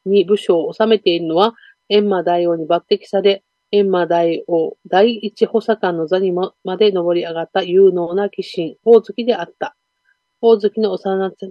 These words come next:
なじみで、中興地獄主任補佐のおこう。女癖が悪く、ほおずきに会うといつも張り合っている中国の、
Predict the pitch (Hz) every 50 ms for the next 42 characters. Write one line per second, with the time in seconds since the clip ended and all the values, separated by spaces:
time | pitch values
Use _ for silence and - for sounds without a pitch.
0 | - - - 202 190 180 196 - _ - 190 190 180 185 175 170 160 160 202 214
1 | 208 - _ _ _ _ _ _ _ _ _ _ 220 214 214 202 220 208 202 196
2 | 196 208 202 196 185 - - - - 190 185 196 196 190 185 _ 202 196 - 185
3 | 170 170 180 208 208 - _ _ 180 - - - - 190 170 - - - _ _
4 | _ _ _ _ _ _ _ _ _ - 202 196 196 190 190 190 - 202 185 190
5 | 214 220 220 202 180 165 - - - - - 175 165 165 - - 160 156 160 160
6 | 156 - 151 143 - 208 208 - _ 220 220 240 262 240 - _ - - 175 185
7 | 190 185 185 - _ _ 165 165 170 170 - - - 180 160 156 _ 175 185 214
8 | 233 220 214